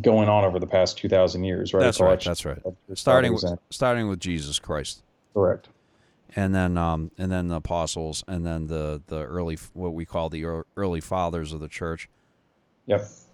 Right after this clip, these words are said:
Speaker 2: You know, the early, well, the early fathers of the church, yeah. So, um,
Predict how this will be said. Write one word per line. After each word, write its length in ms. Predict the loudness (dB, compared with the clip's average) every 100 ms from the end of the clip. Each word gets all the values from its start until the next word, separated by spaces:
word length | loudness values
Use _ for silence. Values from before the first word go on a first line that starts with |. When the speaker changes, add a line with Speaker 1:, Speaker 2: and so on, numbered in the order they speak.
| _ _ -12
Speaker 2:
You 80 | -6
know, 200 | -6 -4
the 140 | -4
early, 400 | -4 -4 -6 -6
well, 180 | -8 -8
the 120 | -8 -8
early 240 | -8 -8
fathers 460 | -8 -8 -6 -8 -10
of 80 |
the 80 | -14
church, 380 | -12 -12 -12 -12
yeah. 120 | -12 -14 -20 _ _ -20 _ _ _ _
So, 360 | -10 -6 -6 -8 -18 -20 _ _ _ _ _ _ _ -20 -20 -20 -20 _ _
um, 360 | 4 6 4 2